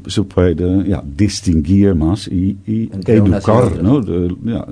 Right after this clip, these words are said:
Speaker 1: y, y
Speaker 2: Sí, sí. Eh, comprendo el punto porque además me, me parece central que, mm, se logre, eh, entender que tampoco, eh, implica eso hacer ningún tipo de apología del consumo de, de ninguna sustancia. Es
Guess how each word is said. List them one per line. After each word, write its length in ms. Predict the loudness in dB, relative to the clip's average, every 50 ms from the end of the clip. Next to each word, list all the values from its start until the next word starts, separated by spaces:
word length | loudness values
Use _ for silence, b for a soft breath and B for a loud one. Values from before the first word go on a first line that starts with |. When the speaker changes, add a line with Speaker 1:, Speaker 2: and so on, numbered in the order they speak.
| -10 -8
Speaker 1:
y, 300 | -8 -8 -8 -8 -8 -8 -8
y 60 | -10
Speaker 2:
Sí, 240 | -8 -4 -2 -2 -2
sí. 260 | -2 0 -2 -2 -2 B B B B -8
Eh, 120 | -6 -2
comprendo 400 | 0 0 0 4 4 4 6 4
el 60 | 4
punto 240 | 2 2 2 2 4
porque 200 | 4 4 4 4
además 200 | 4 4 2 2
me, 80 | 2 0
me 160 | 0 0 0
parece 500 | 2 2 2 2 4 4 4 4 4 2 B B B B B
central 640 | -6 0 2 4 4 4 4 4 4 4 4 2 0 -2 B B B B B B _ _ 0
que, 480 | 2 4 6 6 6 6 6 4 4 4
mm, 280 | 2 2 2 0 -2 -4 -8 -12 -14 -18 -20 -20 -20 -20 -20 -20 _ _ _ -20 -20 _ _ -10 -2
se 160 | 2 4 4
logre, 480 | 6 6 6 6 4 4 4 2 2 B B B B B -10 -6
eh, 600 | -4 -2 -2 -2 -2 -2 -4 -4 -6 -6 -8 -10 -14 -20 -6 0
entender 920 | 2 4 4 4 4 4 4 6 6 6 4 4 4 4 4 2 0 -2 -6 _ _
que 560 | 0 2 4 6 6 6 4 4 2 0 -4 -8 -6 -2
tampoco, 800 | 2 4 4 4 4 2 0 2 2 4 4 4 4 2 0 -4
eh, 680 | -6 -6 -4 -4 -6 -6 -8 -10 -10 -12 -16 -20 -20 -20 -20 _ _ -20 -20 _ _ _ _ _
implica 480 | -2 -2 0 2 2 2 4 4 4 4
eso 160 | 4 2 0
hacer 200 | 0 2 2 2
ningún 240 | 4 4 4 2 2
tipo 260 | 0 0 2 2 4
de 80 | 4 4
apología 800 | 2 2 2 0 0 0 0 4 4 6 6 6 6 4 4 2
del 180 | 2 0 -2
consumo 480 | 0 -2 -2 0 0 0 2 2 4 4
de, 80 | 4
de 140 | 2 2 2
ninguna 260 | 2 2 2 2 2
sustancia. 720 | 0 -2 -4 0 0 2 2 2 0 -2 -4 -6 -4 -2 -2
Es 220 | -2 -2 -2 -6